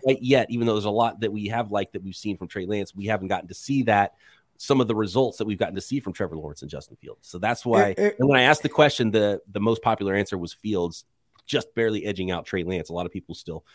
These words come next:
Speaker 1: you know, for good reason, still like Trey Lance. And, and, um, and he's already your guy, and you've already got a lot of number five jerseys out there. Those are the two most popular. And then the next most popular was Chase. Uh, Penei Sewell was in there.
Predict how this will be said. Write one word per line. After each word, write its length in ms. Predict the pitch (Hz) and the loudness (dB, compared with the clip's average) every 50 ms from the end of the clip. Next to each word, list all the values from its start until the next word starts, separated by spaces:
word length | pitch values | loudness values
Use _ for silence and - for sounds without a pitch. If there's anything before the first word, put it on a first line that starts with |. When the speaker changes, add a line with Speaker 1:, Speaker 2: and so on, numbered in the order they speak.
| - - | -20 -10
Speaker 1:
you 80 | - 87 | -8 -8
know, 160 | 76 69 - _ | -8 -8 -10 _
for 80 | 92 | -14
good 200 | 82 - 87 76 | -10 -8 -8 -8
reason, 200 | 76 76 76 82 | -8 -10 -12 -12
still 180 | 78 - - 85 | -10 -8 -8 -6
like 180 | 80 76 76 - | -6 -6 -8 -8
Trey 140 | - 78 67 | -10 -10 -6
Lance. 340 | 87 - - - - - 78 | -4 -4 -4 -4 -8 -12 -12
And, 140 | 80 71 - | -12 -12 -12
and, 160 | 90 78 73 - _ - - _ _ - | -12 -12 -12 -14 _ -20 -20 _ _ -8
um, 460 | 80 78 76 76 76 76 76 78 76 - - | -6 -6 -4 -6 -8 -10 -12 -14 -14 -10 -8
and 160 | 90 85 87 | -8 -6 -6
he's 160 | 92 82 85 | -6 -6 -6
already 220 | 82 82 80 76 | -6 -6 -8 -10
your 200 | 76 73 76 - - | -12 -14 -14 -10 -4
guy, 300 | - 90 80 71 71 73 | -2 0 0 0 -4 -6
and 120 | 76 73 78 | -10 -10 -10
you've 80 | 76 | -8
already 160 | 78 80 78 | -8 -10 -8
got 200 | - 78 73 71 | -10 -12 -12 -10
a 40 | 73 | -10
lot 180 | 76 78 73 76 | -10 -10 -10 -10
of 60 | 76 | -10
number 180 | 80 76 76 - _ | -12 -12 -14 -10 _
five 240 | 90 87 87 82 80 | -4 -4 -4 -6 -8
jerseys 460 | 85 85 82 73 - 76 73 - _ _ - - _ _ _ - | -8 -10 -10 -10 -10 -14 -16 -16 _ _ -20 -20 _ _ _ -4
out 220 | 92 87 82 - | -2 -2 -2 -4
there. 200 | 78 73 69 - - | -6 -8 -8 -2 0
Those 120 | 101 101 | 0 0
are 60 | 107 | 0
the 80 | 90 90 | -2 -4
two 180 | - - - - _ | -4 -4 -6 -8 _
most 240 | 92 101 95 - - | -4 -2 -2 0 0
popular. 400 | 82 82 87 - 78 69 - - | 2 2 2 0 -2 -8 -10 -4
And 80 | 87 98 | 2 4
then 100 | 107 110 | 4 6
the 40 | 107 | 6
next 220 | 107 107 - - | 6 4 4 2
most 180 | 107 92 - - | -2 -2 -2 0
popular 360 | 92 90 87 - - 82 78 | -2 -2 -2 -2 -4 -8 -8
was 420 | 76 73 69 69 69 - - - - _ _ _ _ _ _ _ _ _ | -8 -8 -10 -10 -10 -12 -14 -16 -18 _ _ _ _ _ _ _ _ _
Chase. 460 | - - 101 92 92 - - - - _ _ _ _ _ _ _ - | -4 -2 -2 -2 -2 -6 -10 -12 -16 _ _ _ _ _ _ _ -10
Uh, 200 | 76 69 69 62 - - | -10 -10 -10 -12 -6 -4
Penei 220 | 104 98 95 87 | -2 0 0 -2
Sewell 380 | - - - 92 92 95 92 95 | -2 -4 -2 0 2 2 4 2
was 140 | 101 92 95 | 2 2 2
in 120 | 92 95 | 2 4
there. 280 | 98 95 95 95 95 | 4 2 2 0 -2